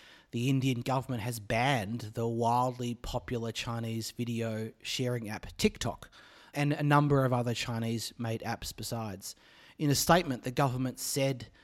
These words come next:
that the apps were, quote, "prejudicial to sovereignty and integrity of India, defence of India,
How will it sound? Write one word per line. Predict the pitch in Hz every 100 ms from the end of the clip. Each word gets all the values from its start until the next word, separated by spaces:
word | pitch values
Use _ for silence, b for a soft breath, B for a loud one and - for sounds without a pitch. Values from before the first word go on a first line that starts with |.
| b b
that | 127
the | 120 131
apps | 131 - -
were, | 120 120
quote, | 120 - 131 -
"prejudicial | - 165 160 156 143 143 147 135
to | 139 123
sovereignty | 117 - 139 143 135 139 135 135 -
and | 120
integrity | 117 113 - 123 123 120
of | 113 113
India, | 131 147 170 185 b b b b
defence | 113 - 156 160
of | 151
India, | 151 151 147 147